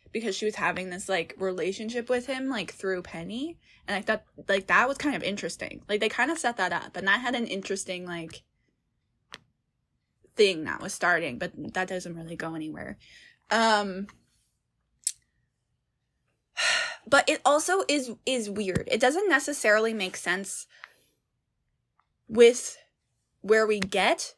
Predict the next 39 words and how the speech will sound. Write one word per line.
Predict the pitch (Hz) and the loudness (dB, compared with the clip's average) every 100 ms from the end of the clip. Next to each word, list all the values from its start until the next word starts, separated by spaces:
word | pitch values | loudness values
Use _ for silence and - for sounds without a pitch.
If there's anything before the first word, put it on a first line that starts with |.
| _ | _
which | 233 247 | -2 0
is | 233 | -4
far | - 196 214 | 2 2 2
more | 220 220 | 0 -4
haunted | 220 202 202 208 | 0 0 0 -2
apartment, | 180 - 175 190 285 359 415 - - _ _ _ _ _ _ _ _ - | -6 -2 -2 -2 -4 -4 -4 -6 -8 _ _ _ _ _ _ _ _ -6
I | 226 | -6
think | - 220 254 | -4 -6 0
that | 302 320 | 2 2
would | 294 | 0
work | 196 208 - | 0 -2 -2
better. | 180 165 220 285 320 - - _ _ _ _ | -2 2 2 0 -6 -18 -20 _ _ _ _
And | 226 240 | 2 2
I | 240 | 0
think, | - - 254 311 - - _ _ _ _ _ | -4 -6 -4 -4 -4 -12 _ _ _ _ _
<sighs> | - - - 240 - | -8 -8 -10 -12 -4
I | 240 | -2
know | 277 320 | 0 0
it's | 427 | 0
not | 277 247 | -2 -2
what | 262 | 0
they | 240 | 2
were | 208 | 2
doing, | 196 190 202 214 - _ | -4 -8 -8 -10 -14 _
but | 214 | 0
I | 226 | 0
think | 240 294 | 0 0
if | 381 - | 0 0
her | 226 | -2
and | 214 202 | -2 -4
Penny | - 196 190 202 233 _ _ _ _ | -8 -8 -6 -8 -12 _ _ _ _
could, | - 220 | -8 -4
like, | 202 180 - | -2 -2 -2
talk | - 190 190 | -4 -4 -4
to | - 240 | -8 -8
each | 247 | -4
other | 254 254 269 269 _ | -4 -2 -4 -6 _
or | - 240 | -2 0
something, | 269 254 269 254 262 | 0 -4 -6 -8 -12